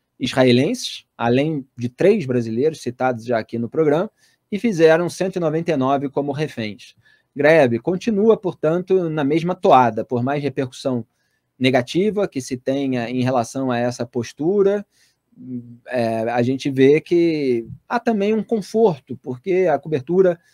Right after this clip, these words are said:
é, de boa parte do mercado da comunicação, é, segue uma toada parecida, muita gente,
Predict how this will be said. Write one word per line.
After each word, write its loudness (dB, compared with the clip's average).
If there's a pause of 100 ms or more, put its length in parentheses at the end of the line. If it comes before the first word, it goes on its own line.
(200)
é, -2
de -2
boa 2
parte 0
do -4
mercado -4
da -2
comunicação, -4 (340)
é, -4
segue 2
uma -2
toada 2
parecida, -2
muita -2
gente, -4